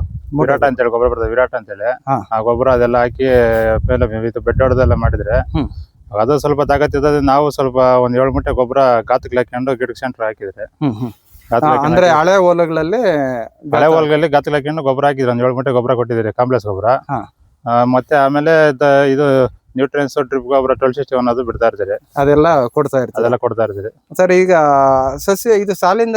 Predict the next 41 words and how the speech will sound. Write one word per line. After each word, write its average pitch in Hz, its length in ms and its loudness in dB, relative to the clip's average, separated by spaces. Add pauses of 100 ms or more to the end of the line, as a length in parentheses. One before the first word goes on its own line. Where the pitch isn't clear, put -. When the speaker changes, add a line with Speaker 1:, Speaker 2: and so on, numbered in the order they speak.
Speaker 1:
ಸಾಲಿಗೆ 180 300 0
ಅಂತರಗಳು 175 520 0
ನೋಡೋದಾದ್ರೆ 151 460 0
ಎಷ್ಟು - 20 4
Speaker 2:
ಸಾಲಿಂಗ 143 220 2
Speaker 1:
ಇರ್ಬೋದು 143 140 0
Speaker 2:
ಸಾಲಕ್ಕೆ 147 220 0
Speaker 1:
ಸರ್? 147 40 4
Speaker 2:
ಒಂದು 127 840 2
ಕ-, - 40 -16 (400)
ನಾಲ್ಕೂವರೆ 135 360 2
ಇಂಕ 151 200 -2
ಐದು 127 180 4
ಅಡಿ 117 120 0
ಬರುತ್ತೆ. 107 360 -4
Speaker 1:
ಐದು 143 120 4
ಅಡಿ 139 160 2
ಬರುತ್ತೆ. 107 440 -6
Speaker 2:
ಐದು 113 100 -4
ಅಡಿ 110 80 -4
Speaker 1:
So 110 40 -4
Speaker 2:
ಬರುತ್ತೆ. 160 180 0
Speaker 1:
ಇವಾಗ 180 260 2
ಬಂದು 190 300 2
ನೀವು 190 180 -2
ಕಟ್ಲಿಲ್ಲ 208 440 0
ಅಂತ 185 180 0
ಹೇಳಿದ್ರೆ 180 280 4
ಔಷಧಿ 160 280 0
Speaker 2:
ಹಾ. 180 60 2
Speaker 1:
ಹೊಡೆಯೋದಕ್ಕೆ 170 440 0
ಓಡಾಡೋದಕ್ಕೆಲ್ಲ 160 720 0
ಸ್ವಲ್ಪ 156 180 0
Speaker 2:
ಹಾ, 143 60 4
ಇಲ್ಲ, 131 100 2
Speaker 1:
ತೊಂದ್ರೆ 139 220 2
Speaker 2:
ಇಲ್ಲ, 143 100 4
Speaker 1:
ಆಗುತ್ತೆ. 120 300 -4
Speaker 2:
ಕಟ್ಟಿದ್ರೇನೆ 156 420 0
ಚೆನ್ನಾಗಿರೋದು. 127 460 -2
Speaker 1:
ಹ್ಮ್. 147 380 -6